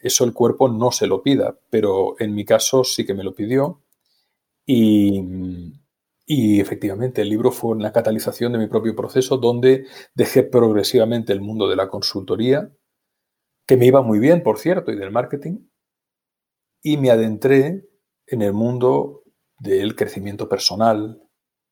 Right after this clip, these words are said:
de las personas, con todo lo, to-, todas las derivadas que ha tenido ello en mi vida, tanto en el acompañamiento a corporaciones, empresas, equipos de alta dirección, como también en el acompañamiento a personas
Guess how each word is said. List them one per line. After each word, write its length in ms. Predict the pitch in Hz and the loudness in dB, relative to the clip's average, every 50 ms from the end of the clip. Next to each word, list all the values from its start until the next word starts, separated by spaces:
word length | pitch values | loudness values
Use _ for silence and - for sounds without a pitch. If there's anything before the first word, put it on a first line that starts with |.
| _ _ _ _ _ _ _ _ _ _ _ | _ _ _ _ _ _ _ _ _ _ _
de 80 | - | -4
las 140 | 98 90 - | -4 -4 -2
personas, 880 | - 101 98 - - 117 104 98 92 - - - - - - - _ _ _ _ | -4 -4 -4 0 0 0 0 0 -2 -6 -8 -8 -10 -10 -12 -14 _ _ _ _
con 220 | - 110 104 98 101 | -6 -6 -6 -4 -2
todo 240 | 117 110 110 110 | 0 2 2 4
lo, 320 | 110 110 110 110 110 - - | 6 6 4 4 2 -2 -8
to-, 180 | - 95 92 | -10 -10 -4
todas 200 | - 110 113 117 | 0 2 4 4
las 120 | 117 107 107 | 4 2 0
derivadas 420 | 104 101 104 107 110 113 113 - | -2 0 2 4 4 4 4 2
que 80 | - 107 | 0 -2
ha 40 | - | -2
tenido 340 | 101 98 101 101 104 117 | -2 -4 -2 0 2 4
ello 180 | 131 131 117 104 | 4 4 4 2
en 80 | 98 98 | -2 -4
mi 100 | 98 95 | -6 -6
vida, 240 | 101 98 101 101 | -4 -2 -4 0
tanto 380 | - 107 104 104 98 - 104 107 | 0 0 0 0 -2 -4 -4 -4
en 60 | 104 | -2
el 100 | 98 98 | -2 -4
acompañamiento 680 | 98 - - 98 - 95 95 101 98 110 120 123 - 123 | -4 -4 -4 -6 -6 -6 -6 -6 -6 -6 -6 -2 0 0
a 80 | 110 - | 0 0
corporaciones, 840 | 117 110 107 - 107 101 101 - - 110 110 110 110 110 110 - - | 0 -4 -2 0 2 2 2 0 0 0 0 0 0 -2 -6 -8 -10
empresas, 760 | 98 98 - 110 110 - - 110 107 107 - - - - _ _ _ _ _ _ _ _ _ _ | -12 -8 -6 -4 -4 -2 0 -2 -2 -2 -4 -8 -12 -14 _ _ _ _ _ _ _ _ _ _
equipos 360 | - 110 - 117 - 120 104 110 | -12 -8 -8 -4 -2 0 0 2
de 60 | 107 | 2
alta 160 | 101 98 107 | 2 2 0
dirección, 440 | 107 110 107 - - 131 131 - - | 0 0 0 -2 -2 -4 -4 -4 0
como 280 | - 170 185 190 185 | 2 4 4 4 2
también 340 | - 139 - 107 110 139 170 | 2 2 0 2 2 2 2
en 120 | 170 143 113 | 2 2 2
el 60 | 101 | 0
acompañamiento 760 | 101 - 101 101 101 110 107 104 101 101 104 110 123 131 147 | 0 -2 -4 -6 -6 -6 -6 -6 -6 -6 -6 -4 0 0 0
a 80 | 135 139 | 2 2
personas 800 | 131 - - - - 139 139 127 151 190 - - - - _ | 0 -2 -2 0 0 2 2 0 -2 -2 -4 -4 -4 -6 _